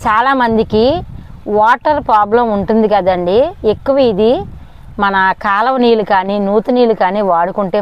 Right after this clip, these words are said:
మంచిది. అయితే మీరు కుళాయి నీళ్ళు వాడాలి అనుకున్నవారు ఒక ఐదారు రోజులైనా పట్టిన నీళ్ళైతే మంచిదని అనుకుంటున్నాను నేను, ఎందుకంటే బీసింగ్ కలుస్తుంది కదండి అప్పుడప్పుడు కుళాయి నీళ్ళు,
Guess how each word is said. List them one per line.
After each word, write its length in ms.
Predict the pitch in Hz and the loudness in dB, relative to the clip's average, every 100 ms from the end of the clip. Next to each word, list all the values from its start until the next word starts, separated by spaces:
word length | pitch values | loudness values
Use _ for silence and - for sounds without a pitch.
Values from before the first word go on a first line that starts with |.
| 190 | -2
మంచిది. 380 | 170 208 175 196 339 - - - - - - - 190 | -4 -4 -2 -2 -4 -14 -20 -20 -20 -20 -20 -6 -4
అయితే 240 | 170 180 175 - - - 202 | -2 0 0 0 -4 -16 -6
మీరు 180 | 185 180 214 | -2 0 0
కుళాయి 260 | 208 254 262 | 0 2 2
నీళ్ళు 180 | 254 220 185 | 2 2 2
వాడాలి 360 | 190 208 220 214 | 2 2 2 0
అనుకున్నవారు 760 | 185 202 185 175 170 170 196 320 - - - - - - - 214 | 0 -2 0 2 2 0 0 -2 -4 -18 -20 -14 -8 -8 -4 -4
ఒక 120 | 202 190 190 202 | 0 0 0 0
ఐదారు 300 | 233 240 247 214 | 2 2 2 2
రోజులైనా 460 | 220 220 220 202 269 - - - - - - | 2 4 2 0 -2 -4 -18 -20 -20 -20 -6
పట్టిన 320 | 226 214 285 269 226 | -4 -2 0 0 2
నీళ్ళైతే 460 | 220 214 202 240 339 330 - | 2 0 0 0 -2 -4 -4
మంచిదని 500 | 220 214 226 214 208 285 | -4 -2 -2 -2 -2 -2
అనుకుంటున్నాను 680 | 196 196 185 180 180 170 165 | -4 -4 -6 -6 -6 -6 -6
నేను, 140 | 165 180 | -6 -6
ఎందుకంటే 320 | 196 220 214 208 | -4 -4 -2 -2
బీసింగ్ 340 | 214 - 254 - | -2 -2 -4 -2
కలుస్తుంది 420 | 208 185 226 220 | -4 -4 -4 0
కదండి 260 | 196 196 208 | 0 0 -2
అప్పుడప్పుడు 360 | 160 175 170 202 | -4 -6 -6 -4
కుళాయి 260 | 196 175 175 | -4 -2 -4
నీళ్ళు, 240 | 185 175 | -4 -4